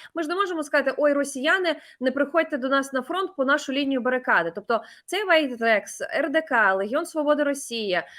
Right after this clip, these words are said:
як частина Інтернаціонального Легіону, вони ж теж разом з вашими побратимами зараз, айдарівцями, і не тільки, зараз на фронті.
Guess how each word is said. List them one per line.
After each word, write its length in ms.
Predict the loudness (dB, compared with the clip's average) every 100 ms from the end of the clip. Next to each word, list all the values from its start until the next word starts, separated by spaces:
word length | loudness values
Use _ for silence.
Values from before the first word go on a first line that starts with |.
| -18 -8
як 180 | -6
частина 380 | -6 -6 -6 -4
Інтернаціонального 1160 | -4 -4 -4 -2 -2 2 2 2 0 0 -2 0
Легіону, 540 | 0 0 0 0 0
вони 200 | -2 -2 -4
ж 180 | -2
теж 260 | 0 0 0
разом 340 | 0 0 -2
з 60 | 0
вашими 440 | 2 2 0 -6
побратимами 800 | -4 0 0 0 0 2 0 -2
зараз, 400 | 0 0 0 -4 -4
айдарівцями, 920 | -4 0 4 4 2 -4 -8 -6 -4
і 40 | -4
не 120 | -6
тільки, 380 | -6 -8 -6 -2
зараз 340 | -2 -2 -6
на 80 | -8
фронті. 560 | -6 -4 -4 -6 -14